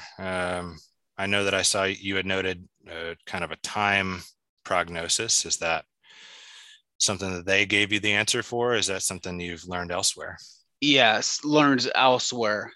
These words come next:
Speaker 1: Hmm.
Speaker 2: Uh, the doctors at Mayo aren't concerned about prognosis.
Speaker 1: Hmm.
Speaker 2: Um, they said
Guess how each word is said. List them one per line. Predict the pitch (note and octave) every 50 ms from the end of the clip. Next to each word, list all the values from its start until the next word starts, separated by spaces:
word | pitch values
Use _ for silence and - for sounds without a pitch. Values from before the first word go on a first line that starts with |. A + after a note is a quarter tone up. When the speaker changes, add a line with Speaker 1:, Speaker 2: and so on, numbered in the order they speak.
| _ _ _ - -
Speaker 1:
Hmm. | - A2 G2 G2 F#2+ F#2 F2 F2
Speaker 2:
Uh, | C3+ C3+ C3 B2 A#2+ A#2 A#2 A2+ A2+ A2 - _ _ -
the | - C#3 C3+
doctors | B2+ C3+ C3+ C3+ C#3+ C3+ - C#3 C3 B2 G#2+ A#2+
at | B2 A#2+ A#2+ A#2
Mayo | A#2 A#2 A#2 A#2 A2+ A2+ A2 A2 A2+ A#2 A#2 - _ _ _ _ _ _ _ _ _ _ _ _ _ _ _ _ _ _ _ _ _ _ _ _ _ _ - - -
aren't | - C3+ C3 B2+ B2 - -
concerned | - C#3+ C3 B2 A#2 - - - - C3 B2+ B2 A#2+ A#2+ A#2 A#2 A2+ - - _ _ _ -
about | C3+ C3 A#2+ A#2+ A#2+ A#2+ A#2+ G#2+ - -
prognosis. | - - D3 B2+ B2+ B2 A2+ A#2+ A#2+ A#2+ A#2+ A#2+ - - C3 A#2+ A2+ A#2 - - - - - _
Speaker 1:
Hmm. | - A2 G2+ F#2+ F#2+ F#2 F2+
Speaker 2:
Um, | B2 B2 A#2+ A2+ A2 A2 G#2+ G#2+ - _ _ _ _ _ _ - - - - - - - _ -
they | C#3+ D3 C#3+ C#3+ C3
said | - - - D#3 C#3 B2+ B2+ B2+ A#2+ A#2+ -